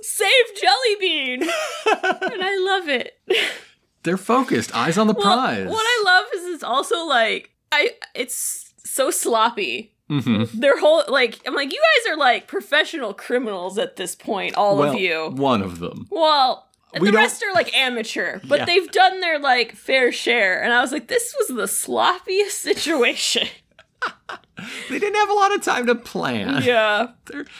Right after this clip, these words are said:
Speaker 2: they're rushed.
Speaker 1: Um, so they rush back to the house, and, uh, Jughead knocks Kurt out.
Speaker 2: Mm-hmm.
Speaker 1: Kurt's out. Um, and Gladys is like, "We gotta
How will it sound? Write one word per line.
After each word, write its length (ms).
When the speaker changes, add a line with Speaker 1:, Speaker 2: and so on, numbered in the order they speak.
Speaker 2:
they're 140
rushed. 800
Speaker 1:
Um, 520
so 360
they 140
rush 320
back 240
to 80
the 100
house, 500
and, 480
uh, 320
Jughead 720
knocks 680
Kurt 400
out. 360
Speaker 2:
Mm-hmm. 160
Speaker 1:
Kurt's 200
out. 400
Um, 520
and 280
Gladys 380
is 100
like, 140
"We 60
gotta 220